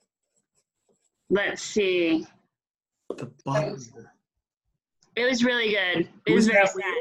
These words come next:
Speaker 2: Who is that with? I, I feel like I remember it, and I
Speaker 1: It
Speaker 2: can
Speaker 1: might have been Denzel Washington.
Speaker 2: Okay.
Speaker 1: Let's see.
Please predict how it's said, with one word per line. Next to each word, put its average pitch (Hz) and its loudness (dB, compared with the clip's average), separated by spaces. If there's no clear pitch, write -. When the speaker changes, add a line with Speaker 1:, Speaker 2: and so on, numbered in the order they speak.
Speaker 2:
Who 190 0
is 196 -2
that 175 2
with? 165 2
I, 156 0
I 147 -8
feel 175 2
like 165 4
I 160 2
remember 147 4
it, 147 4
and 147 0
I 139 4
Speaker 1:
It - -2
Speaker 2:
can 254 4
Speaker 1:
might 277 0
have 349 -8
been 320 4
Denzel 269 4
Washington. 339 4
Speaker 2:
Okay. - -2
Speaker 1:
Let's 220 -2
see. 196 0